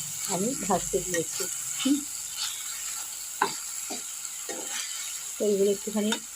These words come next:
ভাজা ভাজা হোক। তো দেখো, এগুলো আমার কিন্তু ভাজা হয়ে গেছে। তাতে মশলাটাও দিয়ে দিয়েছি, আদা রসুন পেস্ট দিয়ে দিয়েছি। পেঁয়াজ,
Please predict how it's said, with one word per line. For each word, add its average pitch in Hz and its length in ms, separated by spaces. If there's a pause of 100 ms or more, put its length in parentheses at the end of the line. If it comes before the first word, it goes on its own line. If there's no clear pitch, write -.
(560)
ভাজা 202 260
ভাজা 208 260
হোক। 220 240 (460)
তো 254 100
দেখো, 220 400
এগুলো 208 240
আমার 214 160
কিন্তু 233 220
ভাজা 196 320
হয়ে 190 220
গেছে। 208 360 (840)
তাতে 180 300
মশলাটাও 196 560
দিয়ে 202 200
দিয়েছি, 208 440 (920)
আদা 180 360
রসুন 185 420
পেস্ট 208 300 (720)
দিয়ে 196 180
দিয়েছি। 196 360 (600)
পেঁয়াজ, 202 300